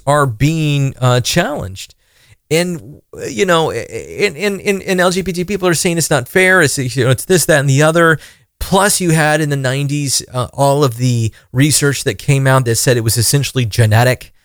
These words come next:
uh, which, by the way, that research, um, is, uh, from later on, at the end, that became,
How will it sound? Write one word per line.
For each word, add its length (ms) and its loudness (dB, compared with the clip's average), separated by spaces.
uh, 260 2
which, 200 0
by 160 2
the 100 4
way, 140 6
that 260 2
research, 640 0
um, 480 0
is, 240 -4
uh, 400 -8
from 560 -2
later 460 4
on, 340 4
at 180 -4
the 120 4
end, 160 4
that 300 2
became, 460 0